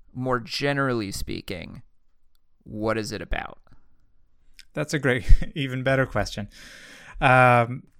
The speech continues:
Speaker 1: Well, I've, I've learned a thing or two after doing this for a while.
Speaker 2: Yeah, yeah, you really got your questions dialed. Um,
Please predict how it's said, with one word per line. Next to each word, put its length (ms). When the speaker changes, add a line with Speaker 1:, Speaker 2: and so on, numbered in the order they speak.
Speaker 1:
Well, 100
I've, 160
I've 160
learned 220
a 40
thing 220
or 60
two 280
after 240
doing 320
this 140
for 160
a 80
while. 320
Speaker 2:
Yeah, 400
yeah, 180
you 180
really 220
got 260
your 80
questions 500
dialed. 580
Um, 680